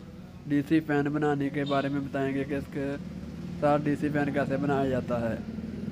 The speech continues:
दोस्तों, इसके लिए हमको एक पतरी की ज़रूरत है और एक motor और एक क्लैंप और एक bar की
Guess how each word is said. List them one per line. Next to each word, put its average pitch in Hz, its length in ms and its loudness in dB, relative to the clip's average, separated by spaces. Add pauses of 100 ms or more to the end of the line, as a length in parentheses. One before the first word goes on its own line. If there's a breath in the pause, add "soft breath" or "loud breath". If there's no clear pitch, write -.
(200)
दोस्तों, 151 360 4
इसके 147 200 2
लिए 151 160 2 (100)
हमको 143 300 0
एक 143 240 -2
पतरी 139 320 -2
की 156 100 -2
ज़रूरत 147 360 -2
है - 800 -2
और 147 140 2
एक 151 160 0
motor 151 260 2
और 151 160 4
एक 151 140 4
क्लैंप - 1500 -4
और 147 200 6
एक 151 220 4
bar 135 220 4
की 110 200 -4